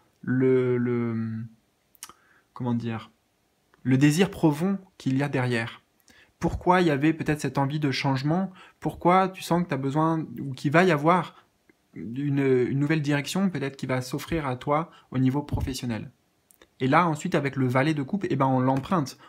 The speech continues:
On, ça y est, on, on se lance. C'est le commencement, c'est le, le, le, le, le nouveau départ.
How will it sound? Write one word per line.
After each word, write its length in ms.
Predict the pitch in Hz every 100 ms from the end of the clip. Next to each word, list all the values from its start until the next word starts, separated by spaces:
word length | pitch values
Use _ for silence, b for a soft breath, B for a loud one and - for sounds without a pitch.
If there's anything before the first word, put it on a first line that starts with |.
| B
On, 340 | 127 131 127 120
ça 140 | 175
y 160 | 151 127
est, 40 |
on, 320 | 156 127 117 -
on 80 | 139
se 140 | 180
lance. 480 | 151 120 127 - - _ _ _
C'est 140 | -
le 60 | 131
commencement, 500 | 127 165 160 - 123
c'est 140 | 127
le, 240 | 131 127 123 B B B _
le, 140 | 123 120
le, 300 | 117 117 113
le, 340 | 113 113 110
le 140 | 117
nouveau 240 | 131 160 170
départ. 440 | 165 127 104 -